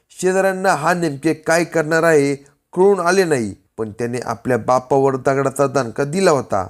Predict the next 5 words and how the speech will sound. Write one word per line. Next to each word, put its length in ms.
घटनेची 520
माहिती 640
गावच्या 360
पोलीस 420
पाटील 480